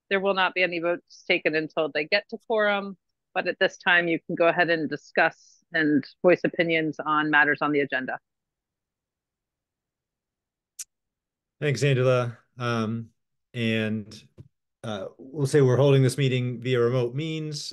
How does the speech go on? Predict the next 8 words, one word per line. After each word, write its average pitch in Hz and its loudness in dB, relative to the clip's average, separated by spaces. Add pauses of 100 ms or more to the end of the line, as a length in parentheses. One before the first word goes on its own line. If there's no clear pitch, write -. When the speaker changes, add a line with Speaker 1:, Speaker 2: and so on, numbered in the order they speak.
Speaker 2:
um, 107 -6
you 113 -8
know, 101 -8
thanks 98 -10
to 98 -14
the, 95 -10 (800)
uh, 87 -12 (520)
governor's 113 -4